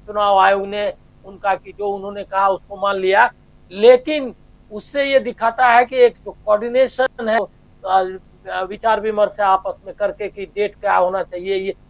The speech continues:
ये भी नहीं कर पा रहे हैं। और आरएसएस का भी कुछ रवैया जो है उसमें difference of opinion लग रहा है। अब आरएसएस मोदी और अमित शाह के बचे रहने की चिंता नहीं कर रहा।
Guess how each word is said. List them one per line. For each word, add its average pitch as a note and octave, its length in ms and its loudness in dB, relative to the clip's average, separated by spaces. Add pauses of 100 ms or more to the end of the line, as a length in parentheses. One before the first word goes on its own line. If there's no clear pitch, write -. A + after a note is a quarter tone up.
(200)
ये A#3+ 100 8
भी B3 80 2
नहीं A#3 160 4
कर G#3 160 2
पा F#3+ 200 0
रहे F#3+ 140 4
हैं। B3+ 100 2
और A3 300 2
आरएसएस C4 520 4
का G#3 240 2
भी A3+ 280 -4 (360)
कुछ A3+ 160 -20
रवैया G3 540 4
जो F3 160 -4
है F3+ 260 0 (400)
उसमें G3+ 380 -12
difference G3+ 420 -8
of F3+ 300 -10
opinion F#3 440 -10
लग E3 180 -6
रहा D#3+ 140 0
है। D#3+ 60 -2 (320)
अब C4+ 160 6
आरएसएस B3+ 560 4 (120)
मोदी A3+ 320 2
और B3 140 6
अमित A3+ 260 2
शाह A#3+ 220 2
के B3 140 -4
बचे A3 300 -6
रहने A3+ 240 0
की - 180 -10
चिंता G#3+ 240 -8
नहीं G#3+ 140 -8
कर F#3+ 160 -8
रहा। D#3+ 120 -4